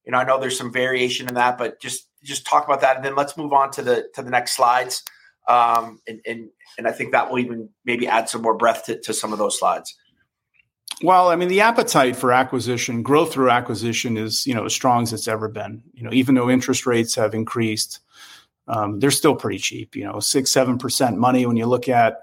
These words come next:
Speaker 2: you know, some type of weighted average cost of capital, still, you know, relatively inexpensive to historical levels. Strategics wanna buy, you know, smaller firms. I mean, for a number of reasons, t-, to expand their geography, to get into better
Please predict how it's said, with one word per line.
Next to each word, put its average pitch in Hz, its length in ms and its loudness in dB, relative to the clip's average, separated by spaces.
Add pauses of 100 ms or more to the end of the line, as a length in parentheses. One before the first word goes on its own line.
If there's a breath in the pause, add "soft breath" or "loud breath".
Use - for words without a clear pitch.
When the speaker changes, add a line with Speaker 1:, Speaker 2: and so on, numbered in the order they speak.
Speaker 2:
you 131 80 -8
know, 113 80 -6
some 123 200 -4
type 120 200 -4
of 113 100 -4
weighted 120 380 -2
average 120 320 0
cost 131 320 2
of 147 60 -8
capital, 131 420 2
still, 135 400 0 (120)
you 156 120 -4
know, 113 200 -2 (120)
relatively 127 480 2
inexpensive 113 580 -4
to 110 140 -18
historical 107 560 -4
levels. - 540 -6 (1300 loud breath)
Strategics 254 640 2
wanna 139 220 4
buy, 117 540 2 (640)
you 127 100 -2
know, 107 120 -4
smaller 113 440 0
firms. - 680 -6 (280)
I - 40 0
mean, 131 120 6
for 151 160 2
a 143 40 4
number 139 360 4
of 107 80 -8
reasons, - 580 -10
t-, - 220 -20
to 107 360 -6
expand 117 460 -2
their 107 80 -4
geography, 139 720 2
to 127 140 -2
get 110 160 -2
into 107 200 -6
better 104 480 -6